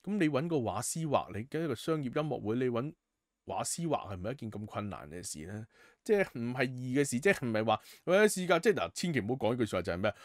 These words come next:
誒，你搵個畫師撩兩筆就搞掂啦，噉你呢句嘢等同於同畫師講出嘢，大家都覺得，噉你如果你搞個音樂會，你有籌備，又請多啲好強嘅嘉賓噉樣，噉你去搵一位畫師，相信唔係一件咁困難，都話唔得啊，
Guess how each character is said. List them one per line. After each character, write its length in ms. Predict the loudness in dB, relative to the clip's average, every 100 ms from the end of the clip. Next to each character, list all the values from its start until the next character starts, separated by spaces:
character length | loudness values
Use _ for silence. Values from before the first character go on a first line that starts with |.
| 2
誒， 120 | 8
你 60 | 8
搵 240 | 10 8 8
個 60 |
畫 160 | 8 8
師 160 | 6 4
撩 140 | 6
兩 180 | 6 6
筆 80 | 4
就 140 | 4
搞 160 | 4 4
掂 180 | 6
啦， 100 | 6
噉 20 | 6
你 180 | 4 2
呢 60 |
句 140 | 2 4
嘢 160 | 4
等 200 | 2 -2
同 140 | -2 -2
於 100 | -2
同 160 | -2
畫 140 | -2 -2
師 120 | -2
講 140 | -2
出 140 | 0 0
嘢， 100 | 2
大 100 | 4
家 80 | 4
都 80 | 2
覺 80 | 4
得， 120 | 4 2 -20 _
噉 180 | -4 4
你 40 | 6
如 80 |
果 100 | 8
你 40 | 8
搞 180 | 6 6
個 80 |
音 60 | 6
樂 340 | 4 6 2 4
會， 220 | 2 4
你 100 | 6
有 160 | 4
籌 300 | 4 -2 -4 2
備， 140 | 2
又 160 | 4 0
請 260 | -2 -2
多 140 | 0 -2
啲 340 | 0 2 2
好 80 | 0
強 300 | -6 -6 -2
嘅 160 | -2 2
嘉 180 | 2
賓 220 | 4 4 2
噉 140 | 2
樣， 180 | 2 2 -2 -18 -20 -20 _ _ _ _ -2
噉 140 | 4
你 140 | 8
去 420 | 8 8 4 4 -4 _ _ -2
搵 240 | 2 4 4
一 60 |
位 260 | 4 6 4
畫 280 | 4 2 2
師， 380 | 2 2 0 -2 _ _ _
相 240 | 4 6 8
信 140 | 8
唔 120 | 8
係 100 | 4
一 80 | 4
件 160 | -2 -2
咁 280 | -2 -2
困 360 | -4 2 4 6
難， 200 | 4 4
都 120 | 4
話 80 | 4
唔 180 | 4 2
得 80 | 2
啊， 160 | 4